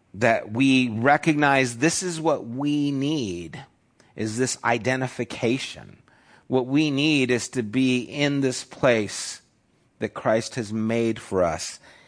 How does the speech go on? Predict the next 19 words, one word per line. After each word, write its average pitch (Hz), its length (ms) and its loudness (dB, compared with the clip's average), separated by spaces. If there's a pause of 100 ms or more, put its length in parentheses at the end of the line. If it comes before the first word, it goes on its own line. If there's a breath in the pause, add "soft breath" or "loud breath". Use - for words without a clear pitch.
(220 soft breath)
and 113 160 -2
that 110 80 2
has 101 180 -2
been 107 260 -2
demonstrated 104 840 -2
through 95 500 -4
baptism, 80 1080 -6 (420 soft breath)
because 107 640 2
it 120 160 0
is 113 500 2 (440)
the 127 100 2
world 127 500 2
that 117 160 2
we 113 220 2
live 107 340 2
in. 82 240 -12 (400 soft breath)
There 113 180 -4
is 123 360 -4
good 110 580 2